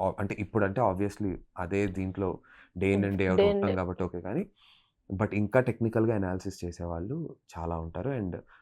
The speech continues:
Speaker 1: మా ఎక్స్‌పర్ట్స్ ఎవరైతే ఉంటారో, ఎక్స్ క్రికెటర్స్‌గా ఆడిన వాళ్ళు, ఐపీఎల్కి ఆడిన వాళ్ళు, ఇప్పుడు ఈ season of ఐపీఎల్లో మనతో పాటు అంబటి రాయుడు is
Speaker 2: మ్మ్.
Speaker 1: doing it. అంబటి రాయుడు గారు చేస్తున్నారు, చెన్నైకి ఆడారు, ఆ, అదే,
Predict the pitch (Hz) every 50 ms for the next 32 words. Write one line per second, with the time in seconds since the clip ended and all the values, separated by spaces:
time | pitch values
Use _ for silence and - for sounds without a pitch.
0 | _ _ - 90 85 82 - - - 110 104 - 104 95 92 92 92 95 87 82
1 | 78 78 82 - - - - - - - - - - 87 - 87 82 87 85 82
2 | 82 82 80 80 80 80 80 82 - - 90 87 - - 82 80 78 78 80 80
3 | 82 80 82 82 82 - - - _ _ - - _ _ _ _ 92 - 95 90
4 | 90 85 101 95 90 92 92 92 92 - 87 85 82 87 87 87 95 131 165 180
5 | - - - 95 90 85 85 90 85 - 95 - 107 90 85 82 82 85 87 87
6 | 82 82 80 82 - - - _ _ _ _ _ _ _ 220 220 208 214 233 196
7 | 196 170 - - - - - _ _ _ _ _ _ _ _ _ - 92 92 92
8 | 92 92 90 85 85 82 85 82 - - 82 85 - - 87 85 85 - _ _
9 | _ _ _ _ _ _ _ _ _ _ _ _ - 90 85 85 85 82 85 80
10 | 78 80 80 - - _ _ _ _ _ _ _ _ - - - _ _ _ _
11 | _ - 87 87 85 85 - - 87 -